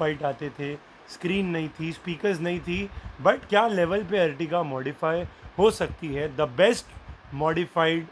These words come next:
Ertiga स्पोर्ट्स जो मैग्मा ग्रे में हमने देखी है। कर्नाटका से विजय जी हमारे साथ में हैं, बैंगलोर से। आए हुए हैं, हम welcome करते हैं सर का। and राजेंद्र जी हैं, हम उनके डैडी हैं। आ, जैसे ही सर गाड़ी लेके आए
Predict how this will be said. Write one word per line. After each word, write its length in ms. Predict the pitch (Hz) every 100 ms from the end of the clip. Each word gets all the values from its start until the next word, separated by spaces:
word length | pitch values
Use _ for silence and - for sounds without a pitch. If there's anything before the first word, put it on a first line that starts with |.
| - 139
Ertiga 380 | 135 151 156 147
स्पोर्ट्स 520 | - 139 139 139 - - - - -
जो 100 | 139
मैग्मा 340 | 135 135 127 147
ग्रे 200 | 131 135
में 140 | 135
हमने 260 | 123 120 127
देखी 380 | 117 113 151 135
है। 200 | 131 147 - - - - - - - - -
कर्नाटका 580 | 160 165 180 190 175 175
से 280 | 160 156 160 - 135
विजय 200 | 135 143
जी 140 | 143
हमारे 320 | 131 127 131
साथ 360 | 131 131 120 143
में 120 | 139
हैं, 180 | 127 135
बैंगलोर 380 | 143 147 139 131
से। 240 | - 139 - - - -
आए 140 | 139
हुए 180 | 135 135
हैं, 240 | 127 143 143
हम 200 | 123 120
welcome 340 | 117 131 135
करते 300 | 127 110 127
हैं 160 | 123 135 - - - 139
सर 120 | 123
का। 220 | 135 127
and 120 | 123
राजेंद्र 380 | 123 120 135 131
जी 180 | 120 131
हैं, 220 | 120 135
हम 180 | 120 117
उनके 320 | 113 110 123
डैडी 280 | 117 113 139
हैं। 240 | 127 - - - - - - -
आ, 360 | 147 147 151 151
जैसे 320 | 127 170 233
ही 80 | 233
सर 220 | 196 190
गाड़ी 300 | 156 151 175
लेके 340 | 151 139 180
आए 280 | 156 127 135